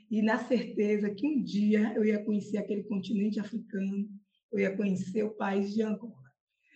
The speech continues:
E aí, minha filha <laughs> nasceu, está aqui, esse nome Ubuntu. Quem deu? Luanda, que deu esse nome pra minha empresa. A Ubuntu existe, existe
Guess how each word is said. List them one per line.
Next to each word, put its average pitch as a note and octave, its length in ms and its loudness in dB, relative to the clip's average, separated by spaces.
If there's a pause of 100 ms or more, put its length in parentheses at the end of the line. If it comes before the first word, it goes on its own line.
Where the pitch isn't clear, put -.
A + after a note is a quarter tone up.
(260)
E G#3 140 0
aí, A3 580 2
minha G#3 220 4
filha F3+ 400 0
<laughs> - 320 -4
nasceu, A3+ 640 8
está A3+ 260 4
aqui, A#3+ 320 4
esse - 260 0
nome G#3 220 4
Ubuntu. F3+ 560 -2 (240)
Quem C4 200 2
deu? G3 360 4 (200)
Luanda, A3+ 580 2
que C#4 120 -4
deu G3 160 -2
esse G3+ 220 -2
nome F3+ 420 -4 (340)
pra G3+ 140 2
minha A3 260 4
empresa. E3 440 -8 (880)
A G#3 80 0
Ubuntu B3 380 4
existe, B3 340 2
existe A#3+ 1000 0